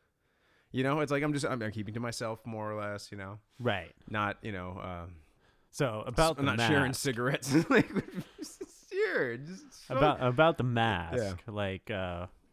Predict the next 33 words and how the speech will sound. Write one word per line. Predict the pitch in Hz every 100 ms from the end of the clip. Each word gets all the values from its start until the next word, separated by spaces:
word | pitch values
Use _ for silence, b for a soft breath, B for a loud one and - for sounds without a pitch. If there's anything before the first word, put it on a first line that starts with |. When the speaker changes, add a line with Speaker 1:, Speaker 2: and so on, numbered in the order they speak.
| _ _ _ _ _
Speaker 2:
I'm | 113
worried | 147 135
about | 110 107
the | 107
medical | 110 95 -
professionals | 95 - 95 - 101 87 107
more. | 98 85
And | 80
Speaker 1:
Yeah, | 165 165 127
Speaker 2:
so, | 139
Speaker 1:
no, | 131
no, | 127
no, |
Speaker 2:
like, | 117 107
Speaker 1:
no, | 104
no. | 104
Speaker 2:
like, | 107 110
Speaker 1:
Me, | 175
Speaker 2:
that, | 135 139
that's | 147 190
Speaker 1:
me, | 262
Speaker 2:
why, | 160
Speaker 1:
I, | 151 180
Speaker 2:
that's | 190 180
why, | 160 151
like, | 135 123
Speaker 1:
I'm | 147 135
Speaker 2:
I |
Speaker 1:
just, | 185 160
Speaker 2:
hate, | 160 156
like, | 127 117
I, |
Speaker 1:
yeah, | 110